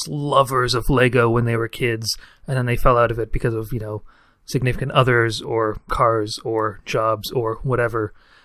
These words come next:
and then they get back into it later in life. Lego itself seems like this, this toy that doesn't just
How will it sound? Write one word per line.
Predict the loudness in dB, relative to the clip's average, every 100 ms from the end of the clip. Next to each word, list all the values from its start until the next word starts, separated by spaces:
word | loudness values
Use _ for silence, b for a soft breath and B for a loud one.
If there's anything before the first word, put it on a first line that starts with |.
| b -2
and | 0
then |
they | 2
get | 2 2
back | 2 4
into | 4 2
it | 2
later | 2 2
in | 0
life. | 2 2 0 -6 -14 -16 _ _ _ 0
Lego | 2 4 4
itself | 2 6 6 6
seems | 2 2 4
like | 2 0
this, | -2 -4 -8 -10 -10
this | -8
toy | 0 4 6 4 0 -6 _ _ _ _ _ _
that | -8 -2 0 0 -4 _ _ _ _ _ _
doesn't | -4 0 0
just | 2 2 2 -2 -6 -10